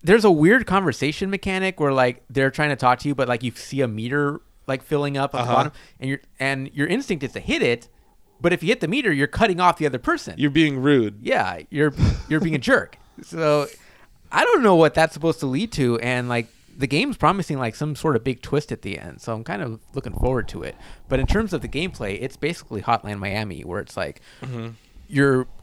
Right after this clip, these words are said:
Speaker 1: killing everybody in gory fashion. One hit kills you, and it's really t-, it's, and it's old school pixelated, like, t-, type,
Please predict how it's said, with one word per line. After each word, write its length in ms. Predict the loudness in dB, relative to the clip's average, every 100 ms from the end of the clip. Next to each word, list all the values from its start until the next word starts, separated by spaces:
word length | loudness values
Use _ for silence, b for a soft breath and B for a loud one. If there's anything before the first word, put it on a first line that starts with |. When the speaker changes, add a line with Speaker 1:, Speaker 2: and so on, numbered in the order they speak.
| 0
Speaker 1:
killing 280 | 2 4
everybody 400 | 2 2 2 2
in 120 | 2 -2
gory 280 | 0 0 0
fashion. 500 | -2 -2 -4 -12 -14 b b b
One 260 | -6 -4 -2
hit 200 | -2 -2
kills 320 | -2 -2 -4
you, 240 | -12 -14 -16 _ _ _ _ _ -6
and 440 | -4 -2 -4 -6 -10 _ _ _ _ _ _ _ _ _ _
it's 280 | -2 -2 -10
really 400 | 2 2 2 -4 -8
t-, 120 | -12 -2
it's, 280 | -2 -2 -6 -2
and 140 | 0
it's 120 | 2
old 140 | 0 2
school 160 | 0
pixelated, 480 | 0 -2 -6 -8 -12
like, 280 | -6 -6 -4
t-, 100 | -8
type, 300 | -4 -4 -4